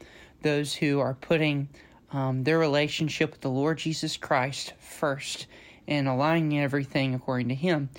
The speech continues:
Um, I love this time of year for many reasons. Uh, summer is wrapping up and we're going into fall. I love fall. And, uh, sports-wise, if you're a sports fan, this is a great time of year 'cause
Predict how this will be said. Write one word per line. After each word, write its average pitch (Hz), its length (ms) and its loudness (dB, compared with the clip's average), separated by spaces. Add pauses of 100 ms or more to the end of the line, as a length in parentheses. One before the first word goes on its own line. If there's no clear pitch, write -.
(400)
Um, 156 420 2 (420)
I 196 100 2
love 202 200 2
this 185 180 -2
time 180 280 2
of 160 120 -2
year 160 200 0
for 151 160 -4
many 165 280 2
reasons. 143 720 -2
Uh, 131 400 0 (520)
summer 165 420 2
is 151 200 0
wrapping 156 380 0
up 151 200 0
and 135 80 -2
we're 127 80 -2
going 147 240 0
into 139 400 -2
fall. 143 440 0
I 139 120 -2
love 143 280 0
fall. 127 380 -2 (460)
And, 143 440 0 (120)
uh, 147 140 -2
sports-wise, 139 920 0
if 143 140 -4
you're 147 100 2
a 147 80 -2
sports 156 400 -4
fan, 139 320 0
this 143 240 -2
is 131 160 0
a 131 60 0
great 147 420 0
time 135 240 -2
of 127 100 -4
year 127 220 -2
'cause 120 420 -6